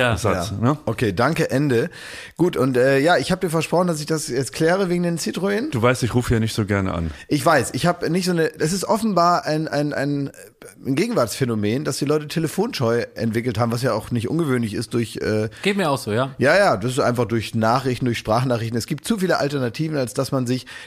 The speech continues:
Speaker 2: diese Überwindung überhaupt noch, äh, so oft praktisch hat, damit man, damit man diese Hemmung abbaut. Und deswegen baut man die Hemmung immer weiter auf und f-, junge Leute hassen telefonieren
Speaker 1: Ja.
Speaker 2: und es gibt kaum noch Leute, die so einfach mal so zum Quatschen anrufen.
Speaker 1: Ja.
Speaker 2: Und wenn, dann ist es weird.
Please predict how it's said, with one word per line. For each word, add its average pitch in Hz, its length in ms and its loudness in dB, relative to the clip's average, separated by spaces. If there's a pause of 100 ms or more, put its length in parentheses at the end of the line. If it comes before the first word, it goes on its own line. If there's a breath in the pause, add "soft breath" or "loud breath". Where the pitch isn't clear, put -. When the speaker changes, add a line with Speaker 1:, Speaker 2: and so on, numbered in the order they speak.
(100)
Speaker 2:
diese 135 180 2
Überwindung 139 680 0
überhaupt 127 480 0
noch, 131 360 -2
äh, 117 360 2 (440 loud breath)
so 135 440 0
oft - 320 -4 (320)
praktisch 135 280 -2
hat, 156 220 2
damit 143 240 0
man, 135 200 0
damit 127 180 -2
man 131 160 0
diese 120 160 0
Hemmung 147 240 0
abbaut. 87 480 -2 (280 loud breath)
Und - 60 -6
deswegen 123 220 0
baut 135 240 2
man 143 80 -2
die 120 80 0
Hemmung 143 220 0
immer 139 200 0
weiter 123 300 2
auf 147 180 0
und 131 120 -6
f-, - 100 -12 (400)
junge 143 320 2
Leute 143 400 2
hassen 139 380 0
telefonieren 135 580 0
Speaker 1:
Ja. 117 80 -2
Speaker 2:
und 113 60 0
es 113 80 -4
gibt 147 180 -2
kaum 165 220 2
noch 147 100 0
Leute, 139 180 2
die 127 100 -2
so 127 100 0
einfach 127 260 0
mal 131 160 0
so 127 80 -2
zum 117 220 -6
Quatschen 143 340 0
anrufen. 107 500 0
Speaker 1:
Ja. 110 240 -6 (120 loud breath)
Speaker 2:
Und 131 160 0
wenn, 131 140 4
dann 143 120 2
ist 120 140 -2
es 117 160 -2
weird. 95 440 0